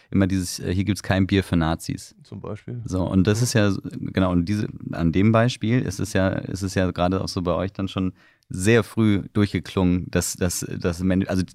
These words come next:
Speaker 1: das war, habt ihr euch sozusagen ja auch schon ins Schaufenster gehängt, so.
Speaker 2: Ja.
Speaker 1: Und das, das finde ich halt zum Beispiel
Speaker 2: Ah, nee, An-, Antifaschismus war normal. Also, äh,
Speaker 1: Ja,
Speaker 2: Dennis
Speaker 1: klar.
Speaker 2: und Jan waren in der Antifa,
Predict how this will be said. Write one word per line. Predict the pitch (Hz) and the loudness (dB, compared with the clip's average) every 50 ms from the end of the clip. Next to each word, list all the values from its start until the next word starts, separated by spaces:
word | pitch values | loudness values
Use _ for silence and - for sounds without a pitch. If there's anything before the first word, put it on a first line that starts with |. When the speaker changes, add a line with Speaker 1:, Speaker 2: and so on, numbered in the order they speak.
| - | 0
Speaker 1:
das | - 110 117 - - - - | 0 2 2 0 -4 -10 -10
war, | - - 92 95 73 | -4 -2 0 0 0
habt | - 117 - | 0 -2 -2
ihr | 107 110 | 0 0
euch | 110 107 101 - | 2 0 0 0
sozusagen | 107 95 - - 95 92 | -2 -2 0 2 2 2
ja | 90 90 | 4 2
auch | 95 98 | 2 0
schon | - 95 | 0 0
ins | 85 82 78 - | 0 0 0 0
Schaufenster | - 85 85 - 82 82 - - 90 | 0 0 0 0 -2 -4 -4 -4 -6
gehängt, | 87 85 80 87 90 - | -6 -4 -4 -4 -4 -4
so. | - - - - _ _ _ _ _ _ _ | -6 -10 -10 -12 _ _ _ _ _ _ _
Speaker 2:
Ja. | - 78 | -18 -18
Speaker 1:
Und | 78 90 - _ - 85 78 92 | -18 -18 -20 _ -10 -6 -2 -2
das, | 95 - - - | -2 -2 -2 -4
das | - 127 - | -4 -4 -2
finde | - 151 143 | 0 0 0
ich | 131 127 | 2 4
halt | 117 110 110 - | 2 2 2 0
zum | - 113 | 0 2
Beispiel | 107 104 104 98 104 98 | 2 2 2 0 0 0
Speaker 2:
Ah, | 95 | 0
nee, | 95 90 | -2 -4
An-, | 98 113 123 | -8 -12 -14
Antifaschismus | - 107 110 107 117 - - 113 104 117 107 107 113 104 101 | -14 -14 -14 -14 -14 -14 -12 -12 -12 -12 -12 -12 -12 -12 -10
war | 101 107 110 | -10 -10 -10
normal. | 104 95 101 117 113 90 - - | -10 -10 -10 -10 -10 -10 -10 -12
Also, | 104 98 104 101 95 - | -12 -10 -10 -10 -10 -8
äh, | - - | -6 -6
Speaker 1:
Ja, | - 78 87 90 80 | -2 -2 0 0 0
Speaker 2:
Dennis | - 113 120 92 | 0 0 -2 -2
Speaker 1:
klar. | - 92 90 | 0 0 2
Speaker 2:
und | 98 104 | 2 2
Jan | 117 123 120 | 0 -2 -2
waren | 113 113 117 | -4 -4 -4
in | 113 107 | -4 -4
der | 107 98 | -6 -6
Antifa, | 104 127 131 135 - - 135 131 131 131 131 | -6 -8 -8 -10 -8 -6 -6 -6 -4 -6 -8